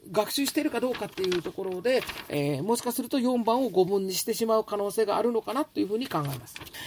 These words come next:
えー、二十九番。えー、三巡ですね。えー、一、えー、張作霖爆殺。これは昭和。えー、二、えー、満鉄の設立。これは明治。えー、それから団気髄政権ですから、これ西原借款ですので、これは大正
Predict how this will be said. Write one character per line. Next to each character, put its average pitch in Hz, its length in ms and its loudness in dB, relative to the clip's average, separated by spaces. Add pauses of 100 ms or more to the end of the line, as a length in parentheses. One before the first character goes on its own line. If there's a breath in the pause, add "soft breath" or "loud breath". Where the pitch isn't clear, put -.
(200 loud breath)
え 170 600 6
ー、 - 20 0
二 233 140 4
十 170 160 6
九 160 160 6
番。 123 180 -2 (320 loud breath)
え 151 260 4
ー、 147 40 2
三 220 300 4
巡 180 160 2
で 170 100 4
す 156 80 -2
ね。 196 180 4 (220 loud breath)
え 190 120 6
ー、 - 20 4
一、 247 460 2
え 175 180 6
ー、 160 60 4
張 254 180 4
作 240 240 0
霖 185 100 2
爆 156 240 2
殺。 151 220 -4
こ 180 120 -4
れ 185 80 2
は 185 120 2
昭 165 320 2
和。 151 200 6 (220 loud breath)
え 151 160 4
ー、 - 40 4
二、 214 300 4 (120 loud breath)
え 151 240 4
ー、 - 20 2
満 208 260 6
鉄 240 240 2
の 220 100 0
設 196 280 -2
立。 185 360 2
こ 175 100 -2
れ 165 60 4
は 151 40 4
明 180 280 4
治。 117 280 -4 (260 loud breath)
え 156 120 4
ー、 160 40 2
そ 180 60 2
れ 190 80 2
か 202 80 2
ら 190 140 4
団 208 240 6
気 247 120 -2
髄 240 140 0
政 233 260 6
権 170 200 2
で 156 80 2
す - 100 -6
か 160 60 -4
ら、 190 220 4 (220 loud breath)
こ 165 80 0
れ 170 100 2
西 202 200 -2
原 247 240 -4
借 240 180 -2
款 151 200 0
で 143 80 -2
す 151 100 -2
の 156 80 0
で、 202 80 2
こ 190 80 -2
れ 160 60 0
は - 40 -8
大 180 280 0
正 156 400 2